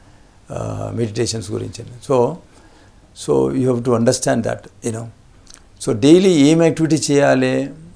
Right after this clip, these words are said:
టీవీలలో వస్తుంటారు, స్వామీజీలు వస్తారు, so many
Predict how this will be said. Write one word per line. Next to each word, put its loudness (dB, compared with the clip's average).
టీవీలలో 4
వస్తుంటారు, 0
స్వామీజీలు 0
వస్తారు, -4
so -2
many 0